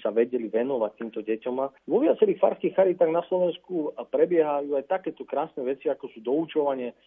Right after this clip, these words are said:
venovanie sa sociálne slabším rodinám, deťom, rôzne krúžkové činnosti. Potom veľmi, veľmi pekný projekt, ktorý, ktorý teda má konkrétne napríklad Bratislavská arcidiecezna charita,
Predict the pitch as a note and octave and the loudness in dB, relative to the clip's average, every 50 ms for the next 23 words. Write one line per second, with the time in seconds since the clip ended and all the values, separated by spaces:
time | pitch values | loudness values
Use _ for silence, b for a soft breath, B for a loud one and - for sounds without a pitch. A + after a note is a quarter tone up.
0 | b b b _ G#2+ A2+ B2+ C#3 D3+ C#3+ C3 B2+ B2+ B2 A#2 A2 A2 G#2+ - - | b b b _ 0 2 2 4 4 2 0 0 -2 -2 -4 -6 -6 -8 -10 -14
1 | - - - A#2 G#2+ G#2 - _ _ _ _ - - C#3 C#3+ - - D3+ C3+ C3 | -18 -8 -6 -4 -4 -4 -6 _ _ _ _ -2 0 2 2 2 0 -2 -2 -2
2 | B2+ A#2+ - - A#2 A#2 - - - A2+ G2+ G#2 A#2 A2+ A2+ A2+ G#2+ G#2 G2+ _ | -4 -8 -6 -6 -6 -6 -6 -8 -10 -8 -4 -4 -4 -4 -4 -6 -6 -8 -8 _
3 | _ G#2+ G#2+ G#2 B2 B2 B2 - - A2+ G#2 G2 - b b b b b _ - | _ -20 -2 0 2 2 2 0 -4 -6 -6 -6 -12 b b b b b _ -4
4 | A2 A#2+ A#2+ A#2 C3 B2 - - C3+ C3+ D3 - - - C3+ A#2+ A#2+ A2+ - - | 0 0 0 0 0 -4 -4 -4 -4 -4 -4 -4 -2 -2 0 2 2 0 0 -4
5 | A#2+ A#2 A#2 A2+ G#2 - - - G#2+ G#2 - b b b b b b b b - | -8 -8 -6 -6 -8 -8 -12 -16 -20 -20 -20 b b b b b b b b -4
6 | C#3+ - D#3+ C3 D3+ F#3 G3+ F3+ - - - - - - - A#2+ B2+ D3+ F#3+ F#3 | 0 0 4 4 4 4 4 2 -2 -4 -10 -20 -20 -14 -8 -6 -4 -4 -2 -4
7 | - - D3+ D3 - F3+ E3+ E3 D#3+ - - - - - _ _ _ _ _ _ | -2 -2 -4 -4 -4 -6 -6 -4 -6 -6 -8 -14 -16 -16 _ _ _ _ _ _
8 | _ - B2 B2 C3+ C3+ C#3 _ D3 C3+ C3 B2+ A#2+ - - A#2+ A#2 - - C#3+ | _ -4 -2 -2 -2 -2 -2 _ 0 0 0 -2 -4 -8 -12 -14 -14 -6 -4 -2
9 | C3 C3 B2+ A#2 - - C3+ B2+ C3 A#2+ A#2 A2 - - A2+ A#2 B2 C3+ - - | -2 -2 -4 -6 -4 -4 -2 0 2 0 0 -2 -6 -4 -2 0 0 0 0 2
10 | - C#3+ C#3 - B2 A#2 - A#2+ A2+ A2 A2 A#2 - - F#2 F2+ - - C#3+ - | 2 2 2 2 -2 -4 -2 -2 -2 -2 -2 -4 -6 -6 -8 -6 -2 -2 -2 -2
11 | - _ _ E3 D3+ D3 C3+ - - C3+ B2 B2 B2 - - C3 B2 A#2+ A2+ - | -2 _ _ -2 -2 -2 -2 -2 -2 -2 0 0 -2 -6 -2 0 0 0 0 -4
12 | - A#2 A#2 B2 A2+ - A#2+ A#2 A2+ - A#2+ A#2 | -8 -10 -8 -8 -6 -6 -6 -6 -4 -6 -6 -8